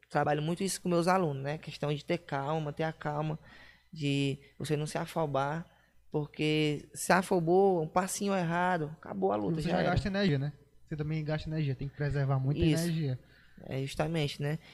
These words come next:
Speaker 1: E eu sempre, em todas as minhas lutas, desde o início, eu
Speaker 2: Uhum.
Speaker 1: sempre mantive aquela calma ali dos primeiros minutos ali.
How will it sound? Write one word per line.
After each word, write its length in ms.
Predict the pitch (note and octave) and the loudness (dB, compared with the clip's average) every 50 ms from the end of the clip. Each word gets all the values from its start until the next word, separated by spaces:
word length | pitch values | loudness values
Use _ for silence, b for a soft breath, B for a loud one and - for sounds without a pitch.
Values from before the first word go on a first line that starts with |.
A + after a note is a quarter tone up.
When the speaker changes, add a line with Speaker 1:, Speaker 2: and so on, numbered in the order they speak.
| B B B | B B B
Speaker 1:
E 320 | D3 D3+ D3 D3 D3 C#3 - | 0 2 4 4 2 2 4
eu 180 | C3+ F3 F#3 F#3 | 4 4 4 4
sempre, 340 | - - A#3 A#3 - A3 A3 | 2 2 2 2 2 0 -2
em 140 | G#3 F3+ | -2 -4
todas 260 | E3 - - G3+ A3 A3 | -2 2 4 4 6 6
as 120 | A#3 A#3 | 4 2
minhas 180 | A3+ A#3+ B3 A#3+ | 2 2 2 4
lutas, 160 | A3+ F#3 - | 2 2 4
desde 280 | - F3 F#3+ G3+ G#3+ A3+ | 6 6 6 6 6 2
o 20 | |
início, 480 | A#3+ A#3+ A#3+ A3 F3 D#3+ - - C#3+ - B B B B - | 0 0 2 4 4 4 2 0 -6 -8 B B B B 0
eu 40 | |
Speaker 2:
Uhum. 40 | D3 | 2
Speaker 1:
sempre 340 | C3+ C3+ C3+ F#3+ G3 - G#3+ | 2 4 4 4 4 4 2
mantive 380 | G#3 G3+ G3+ F3 - G#3+ F#3 F#3 | 2 2 2 2 0 0 0 0
aquela 260 | F#3 - F#3+ G3 G3+ | 0 -2 -4 -4 -6
calma 380 | - - - F3 E3 D#3+ D#3+ | -6 -4 -2 0 0 0 0
ali 100 | D#3 D#3 D#3 | 0 0 0
dos 140 | D#3 D#3 - | -2 -4 -4
primeiros 360 | - D#3+ E3 E3+ E3 F3 F#3+ | -2 0 2 2 2 2 0
minutos 440 | F#3+ F3 D#3+ D#3+ E3 E3 - E3 D3+ | 0 0 0 0 0 -2 -2 -2 -2
ali. 380 | C#3+ D3 D3 D3+ E3 F3+ F#3 | 0 0 0 0 -2 -2 -4